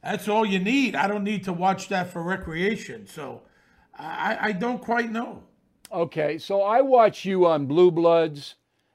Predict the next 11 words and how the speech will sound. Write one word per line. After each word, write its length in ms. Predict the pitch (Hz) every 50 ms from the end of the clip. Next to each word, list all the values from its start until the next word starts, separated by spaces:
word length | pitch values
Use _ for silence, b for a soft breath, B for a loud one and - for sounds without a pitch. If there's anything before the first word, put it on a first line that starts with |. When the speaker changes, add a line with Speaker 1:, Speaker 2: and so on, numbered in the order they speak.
| _ _ _
Speaker 2:
as 520 | 147 143 147 147 147 151 151 131 - - - _
the 260 | 143 123 120 151 151
detective, 760 | 135 117 156 151 - - - 202 220 - - _ - 127 110 - 60 _ _ _ _ _ _ _ _ _ _ _ _ _ _ _
the 140 | - 139 160
good 360 | 151 117 196 214 233 196 143
guy 680 | 117 147 123 101 98 90 87 92 107 113 160 185 202 196 _ _ _ _ _ _ _ _ _ _ _
who 120 | - 165
wants 340 | 160 160 165 170 175 165 -
to 100 | - 170
protect 440 | 151 180 139 - 160 156 143 - _
people. 420 | 131 120 101 - - 98 - _